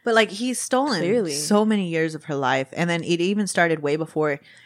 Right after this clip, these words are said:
Speaker 1: even before she tried to get away, he had been planning this stuff. And then before
Speaker 2: Ugh.
Speaker 1: that, he was molesting her at the age of eleven.
Speaker 2: There were eight doors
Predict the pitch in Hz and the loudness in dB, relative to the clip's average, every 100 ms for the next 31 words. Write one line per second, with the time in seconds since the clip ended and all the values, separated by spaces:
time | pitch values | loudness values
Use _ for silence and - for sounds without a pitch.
0 | - _ - 254 277 220 - 202 190 196 | -20 _ 0 2 2 0 2 2 2 -4
1 | - 160 165 170 165 151 143 131 131 - | -4 -4 -4 -4 -4 -2 -2 -2 -4 -10
2 | _ _ - 202 196 156 151 - 165 156 | _ _ -4 0 0 0 -2 -4 -4 -4
3 | 151 143 143 - 151 143 - - - - | -6 -8 -8 -4 0 0 -2 -20 -10 -4
4 | 175 165 165 190 185 180 170 160 196 165 | -2 0 -2 2 2 4 2 2 -2 -2
5 | 156 156 147 135 156 - 151 143 131 156 | -2 -4 -2 -2 -2 -6 -6 -4 -4 -2
6 | 120 143 139 135 135 135 110 107 147 - | -2 -2 -2 -4 -2 -2 -2 -10 -12 -4
7 | 233 214 - 185 214 - 202 269 277 311 | 0 0 0 -6 -6 -8 -8 -6 -4 -6
8 | 330 - - | -6 -6 -8